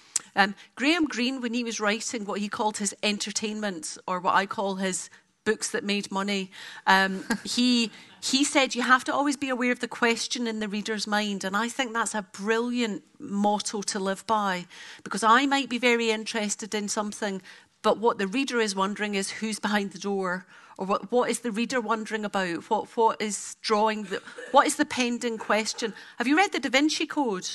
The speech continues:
That's a really interesting book. That's one of the books I read when I'm needing to feel better than someone else. <laughs> Uh, but the structure of that is brilliant, and it is very clean and clever. And what he does, he, it's the same d-,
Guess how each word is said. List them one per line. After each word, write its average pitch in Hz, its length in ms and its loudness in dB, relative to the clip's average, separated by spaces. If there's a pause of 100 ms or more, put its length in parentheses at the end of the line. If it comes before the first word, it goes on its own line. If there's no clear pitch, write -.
(1000)
That's 330 180 6
a 349 60 0
really 311 200 6
interesting 277 540 0
book. 233 420 0 (220)
That's 233 180 4
one 240 100 0
of 220 60 -2
the 214 80 -2
books 196 240 -2
I 208 60 2
read 202 260 -2 (120)
when 196 100 -4
I'm 196 400 -4 (420)
needing 208 220 0
to 320 160 10
feel 208 100 0
better 208 220 6
than 302 200 10
someone 277 240 8
else. 220 240 6
<laughs> - 40 -14 (280)
Uh, 233 160 10 (220)
but 294 100 8
the 302 80 0
structure 370 540 2
of 339 100 2
that 240 260 8
is 233 140 0
brilliant, 269 600 2
and 214 100 2
it 220 80 -4
is 226 160 -4 (140)
very 311 500 4
clean 262 600 -4
and 208 180 -6
clever. 214 580 0
And 202 120 -4
what 233 140 0
he 233 120 -2
does, 269 360 2
he, 247 80 -4
it's 226 260 -4
the 247 80 -6
same 302 480 0
d-, - 100 -6